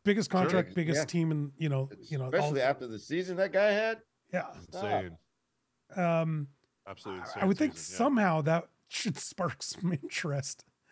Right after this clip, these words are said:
Speaker 1: <laughs> for, uh, but anyway, I don't know. They're, they're doing a bad job, and
Speaker 3: But I mean,
Speaker 1: um,
Speaker 3: but baseball doesn't even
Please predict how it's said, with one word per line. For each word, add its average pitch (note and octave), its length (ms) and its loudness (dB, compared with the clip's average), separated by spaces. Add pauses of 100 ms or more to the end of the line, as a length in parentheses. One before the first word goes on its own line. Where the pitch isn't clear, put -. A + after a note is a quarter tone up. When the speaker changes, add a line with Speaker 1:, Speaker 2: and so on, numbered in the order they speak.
(300)
Speaker 1:
<laughs> - 340 -4
for, D#3+ 240 -2 (1040)
uh, D#3+ 300 2 (100)
but D#3+ 220 0
anyway, F3 320 4
I C#3+ 160 4
don't E3 100 4
know. C#3+ 120 2
They're, D3+ 220 2 (200)
they're C#3 140 2
doing C3 200 0
a A#2 40 -4
bad A2 200 -8
job, G#2+ 300 -8
and G#2+ 160 -12 (580)
Speaker 3:
But A3+ 100 -8
I A#3 40 -8
mean, G#3 180 -2
Speaker 1:
um, C3 200 -12
Speaker 3:
but E3 300 -2
baseball F3 420 2
doesn't E3 300 2
even D#3+ 420 -6